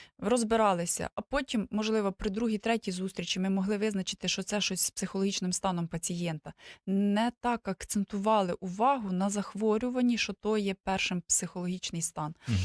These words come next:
Speaker 1: Зараз, коли пацієнт заходить, він сам вже каже: «Я, в мене щось з нервовою системою, там, в мене порушення якісь там». Тобто пацієнти, люди самі вже роз-, почали розпізнавати, настільки,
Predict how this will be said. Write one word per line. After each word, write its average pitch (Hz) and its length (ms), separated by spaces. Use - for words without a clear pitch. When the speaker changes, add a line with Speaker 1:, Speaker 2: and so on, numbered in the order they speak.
Speaker 1:
Зараз, 220 300
коли 202 160
пацієнт 196 400
заходить, 185 340
він 190 100
сам 180 300
вже 160 140
каже: 165 380
«Я, 190 460
в 170 100
мене 202 260
щось - 480
з 175 100
нервовою 208 440
системою, 180 680
там, 160 200
в - 20
мене 202 240
порушення 190 600
якісь 180 300
там». 170 180
Тобто 202 260
пацієнти, 208 680
люди 202 480
самі 208 460
вже 175 180
роз-, 185 240
почали 214 420
розпізнавати, 208 920
настільки, 220 600